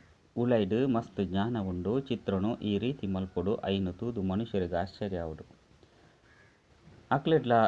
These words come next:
ಏರು ಮಸ್ತ್ ಭಕ್ತಿನ ಮಲ್ತದು ಉಪ್ಪೆರೋ ಅಕುಲೆ ಮಸ್ತ್ ಎಡ್ಡೆ ಜ್ಞಾನನು ಅರ್ಥ ಮಲ್ತುನೆರು.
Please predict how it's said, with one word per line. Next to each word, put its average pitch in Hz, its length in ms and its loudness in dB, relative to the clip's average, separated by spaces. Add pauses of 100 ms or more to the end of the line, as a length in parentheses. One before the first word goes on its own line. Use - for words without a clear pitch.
(140)
ಏರು 113 680 2
ಮಸ್ತ್ 104 720 2
ಭಕ್ತಿನ 107 360 -2
ಮಲ್ತದು 101 420 0
ಉಪ್ಪೆರೋ 95 380 0
ಅಕುಲೆ 101 380 0
ಮಸ್ತ್ 101 320 -2
ಎಡ್ಡೆ 95 340 0
ಜ್ಞಾನನು 98 800 -2
ಅರ್ಥ 92 260 -6
ಮಲ್ತುನೆರು. 80 600 -6